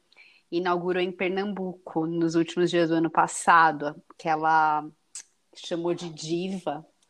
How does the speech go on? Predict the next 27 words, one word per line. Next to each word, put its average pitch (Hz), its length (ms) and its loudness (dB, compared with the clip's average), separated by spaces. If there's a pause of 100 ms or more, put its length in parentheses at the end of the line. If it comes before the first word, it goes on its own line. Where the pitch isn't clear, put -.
(160)
que - 200 0
é 156 60 6
a 156 40 4
escultura 170 560 0
de 160 100 -4
uma 170 180 0
grande 175 720 4
vagina, 160 760 2
né, 160 180 0
que 160 100 -14
foi 143 320 -4 (460)
construída 151 760 0
por 151 260 0
homens 165 680 6
a 147 60 -2
partir 151 460 -6
do 147 120 -18
projeto 147 560 -4
dela 151 480 0
e 151 60 -6
que - 180 -6
isso - 160 -4
causou 151 340 -2
muita 151 240 -6
polêmica 147 600 -4
na 151 100 -6
internet. 147 880 -6